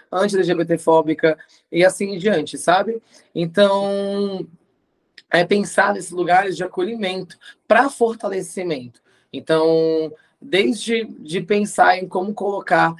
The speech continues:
esses corpos à mercê. Grande exemplo. É, vou fazer uma ball,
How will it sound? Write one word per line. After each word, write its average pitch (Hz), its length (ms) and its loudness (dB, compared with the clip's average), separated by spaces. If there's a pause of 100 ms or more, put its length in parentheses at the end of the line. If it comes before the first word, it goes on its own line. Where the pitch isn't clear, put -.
(180)
esses 180 400 -2
corpos 170 400 0
à 170 60 2
mercê. 175 500 -4 (240)
Grande 170 420 4
exemplo. 165 520 -2 (500)
É, 143 400 4 (480)
vou 151 160 -2
fazer 180 340 -4
uma 180 200 -6
ball, 147 420 -4